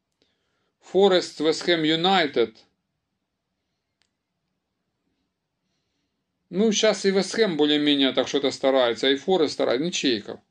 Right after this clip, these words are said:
больше. Хотя, понятно, Форест будет умирать, чтобы выиграть. Вол-, Волки, Вулверхэмптон, Кристал П-, Палас.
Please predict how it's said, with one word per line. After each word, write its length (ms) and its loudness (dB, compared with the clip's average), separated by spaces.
больше. 380 -16
Хотя, 240 0
понятно, 400 2
Форест 400 2
будет 340 2
умирать, 440 2
чтобы 540 -2
выиграть. 640 -2
Вол-, 340 2
Волки, 540 2
Вулверхэмптон, 880 0
Кристал 460 0
П-, 160 -6
Палас. 640 0